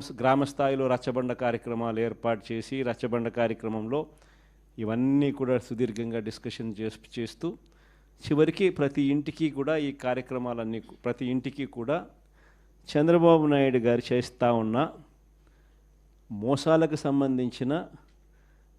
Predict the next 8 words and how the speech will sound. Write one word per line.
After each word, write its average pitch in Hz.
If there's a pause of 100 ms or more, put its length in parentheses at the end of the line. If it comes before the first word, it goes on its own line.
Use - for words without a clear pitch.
(120)
చెప్పిన 151
హామీలకు 151
సంబంధించిన 135
వివరాలను 135
ప్రతి 139
ఇంటికి 127
తీసు-, 123
ప్రతి, 120